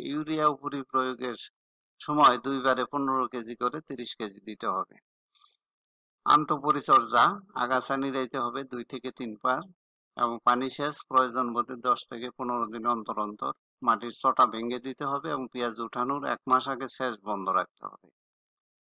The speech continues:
পার্পল ব্লজ রোগ পেঁয়াজের জন্য একটা মারাত্মক রোগ। এই রোগের দমন ব্যবস্থাপনার জন্য বিষ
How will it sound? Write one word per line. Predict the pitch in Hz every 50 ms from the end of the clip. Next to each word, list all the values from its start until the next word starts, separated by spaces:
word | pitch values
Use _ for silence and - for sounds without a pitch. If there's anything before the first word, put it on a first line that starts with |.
| _ _ _ -
পার্পল | 135 139 139 139 156 160 160 156 151
ব্লজ | 151 151 151 151 139 139 135
রোগ | 135 123 120 123 - _ _ _ _
পেঁয়াজের | - 131 131 131 120 123 131 123 120
জন্য | 123 123 120 120
একটা | 120 110 - - 135 135 131 131 - - - _ _ _ _ _ _ _ _ _
মারাত্মক | 120 120 120 120 - - - 123 113 117
রোগ। | 123 135 151 - -
এই | 147 131 127
রোগের | 127 135 131 117 131 127 120 107
দমন | 127 127 123 120 120 113
ব্যবস্থাপনার | 107 113 107 113 113 110 - - 135 127 131 135 131 135 139 135 123 120
জন্য | 127 123 113 107 98 95 98 - 175 _ _ _ _ _ _ _ _ _
বিষ | 131 120 139 143